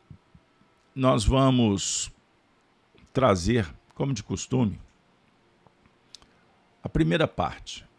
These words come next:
só recordando rapidamente. O estudo da última semana, trinta e oito, teve como tema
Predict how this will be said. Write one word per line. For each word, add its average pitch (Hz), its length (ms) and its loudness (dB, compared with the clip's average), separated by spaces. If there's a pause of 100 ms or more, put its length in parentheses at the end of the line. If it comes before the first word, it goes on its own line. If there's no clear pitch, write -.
só - 280 -4
recordando 110 760 2
rapidamente. 107 1080 -4 (1700)
O - 80 -2
estudo 147 440 0
da 117 160 6
última 113 340 4
semana, 98 560 4
trinta 107 380 0
e - 20 2
oito, 107 480 0 (1300)
teve 127 220 0
como 127 240 0
tema 113 480 -2